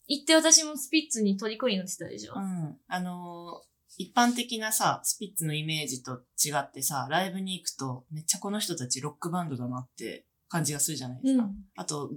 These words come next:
Speaker 2: ベースの人がめっちゃぴょんぴょん飛び跳ねてさ、
Speaker 1: <laughs> そうそう。
Speaker 2: なんかあの、それ、そういうのも知ってもらえて、
Speaker 1: うん。
Speaker 2: よかったなと思って、嬉しかった。
Speaker 1: 私は結構そういう生き方をしてるから。
Speaker 2: うん。で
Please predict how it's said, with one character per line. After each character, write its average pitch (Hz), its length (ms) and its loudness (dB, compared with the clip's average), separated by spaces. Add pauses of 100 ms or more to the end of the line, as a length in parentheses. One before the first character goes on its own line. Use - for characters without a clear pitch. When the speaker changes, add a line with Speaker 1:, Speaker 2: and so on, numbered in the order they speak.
Speaker 2:
ベ 180 160 2
ー 214 80 4
ス 214 120 8
の 208 80 -4
人 208 140 -8
が 165 100 2
め 147 100 0
っ 143 40 -12
ち - 100 0
ゃ 185 40 0
ぴ 226 120 -2
ょ 226 60 2
ん 185 60 -2
ぴ 165 80 -4
ょ 127 60 -2
ん 131 40 -6
飛 - 100 4
び 139 80 -2
跳 285 300 12
ね 311 80 8
て 294 160 8
さ、 269 80 -2
Speaker 1:
<laughs> 262 60 -4
そ - 0 -
う - 40 -
そ 254 140 2
う。 - 40 4
Speaker 2:
な 247 80 12
ん - 20 4
か 247 320 8
あ - 20 6
の、 226 100 6
そ 247 200 6
れ、 - 240 0
そ 320 160 4
う - 20 10
い 330 60 8
う 302 40 2
の 220 160 8
も 233 160 4
知 - 120 12
っ 247 120 2
て 247 100 4
も 233 60 0
ら 240 200 0
え 254 340 8
て、 240 60 4
Speaker 1:
う 226 40 -4
ん。 - 20 -4
Speaker 2:
よ 202 100 -6
か 180 100 -2
っ - 80 -8
た 139 80 -12
な 156 260 -2
と 143 60 -20
思 139 160 -14
っ - 40 -20
て、 - 220 -18
嬉 160 260 0
し - 20 -12
か - 80 -16
っ - 60 -20 (180)
た。 - 40 -8 (360)
Speaker 1:
私 294 340 2
は 320 80 4
結 320 200 0
構 214 120 -2
そ 233 200 0
う 233 80 -8
い 233 140 -8
う 226 520 -12
生 233 80 -6
き 208 180 -8
方 214 300 -2
を 196 60 -2
し - 160 4
て 202 100 -4
る 196 100 -4
か 226 140 -10
ら。 277 260 2
Speaker 2:
う - 20 -8
ん。 202 680 -8
で - 160 -8